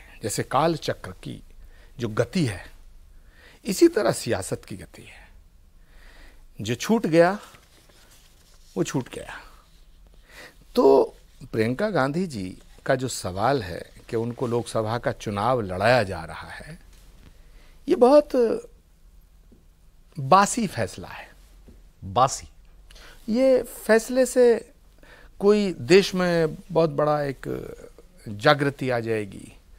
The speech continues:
Speaker 1: या बहुत बड़ा एक उत्साह आएगा, उसका कारण है कि समय जब था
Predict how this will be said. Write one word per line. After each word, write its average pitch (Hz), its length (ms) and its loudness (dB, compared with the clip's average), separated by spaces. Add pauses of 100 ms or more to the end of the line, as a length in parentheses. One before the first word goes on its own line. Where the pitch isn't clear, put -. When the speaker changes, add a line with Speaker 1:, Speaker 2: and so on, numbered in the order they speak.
(500)
Speaker 1:
या 135 80 -2
बहुत 139 220 2
बड़ा 135 280 2
एक 127 220 -4
उत्साह 135 420 -6
आएगा, 98 380 -10 (340)
उसका 214 220 -2
कारण 247 400 0
है - 240 -12 (1080)
कि 240 80 4
समय 247 580 4
जब 160 400 2
था - 600 2